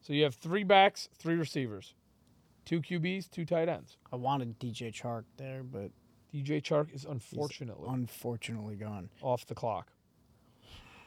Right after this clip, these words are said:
Speaker 1: Jarvis Landry's there. Gus Edwards there, Jakobi Meyers. Other wide receivers available. Tim Patrick,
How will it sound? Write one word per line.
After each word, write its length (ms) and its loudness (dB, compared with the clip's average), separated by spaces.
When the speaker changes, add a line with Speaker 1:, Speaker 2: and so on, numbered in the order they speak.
Speaker 1:
Jarvis 340 4
Landry's 440 2
there. 180 -8
Gus 240 2
Edwards 360 6
there, 160 4
Jakobi 360 4
Meyers. 440 -4
Other 200 6
wide 200 8
receivers 400 -4
available. 640 6
Tim 200 0
Patrick, 520 0